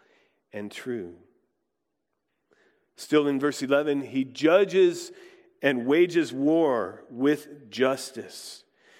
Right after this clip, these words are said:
He does not conquer for personal pleasure or to build himself an empire. He doesn't attack his foes out of arrogant pride, but he judges evil for what it is, and he addresses it.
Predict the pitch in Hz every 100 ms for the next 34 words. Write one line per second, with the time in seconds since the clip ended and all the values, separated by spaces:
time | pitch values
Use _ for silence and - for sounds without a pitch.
0 | _ _ _ 113 143 147 160 175 - 165
1 | 165 147 131 135 127 147 151 151 143 123
2 | - 139 135 113 101 98 _ - - -
3 | 135 127 98 147 175 165 170 - 160 151
4 | 156 147 147 147 143 139 - 110 104 95
5 | 90 _ _ - - _ 135 131 151 170
6 | 147 - 151 156 160 135 - 147 151 151
7 | 143 156 147 143 135 - 135 143 139 135
8 | 131 - 131 127 120 120 120 113 _ _
9 | _ _ _ _ _ - 147 139 185 139
10 | 151 180 202 170 180 156 - - 185 190
11 | 139 135 139 151 143 147 156 160 156 101
12 | 92 - - - - _ _ - - -
13 | 139 135 170 151 117 135 160 185 - 113
14 | 92 92 85 - - -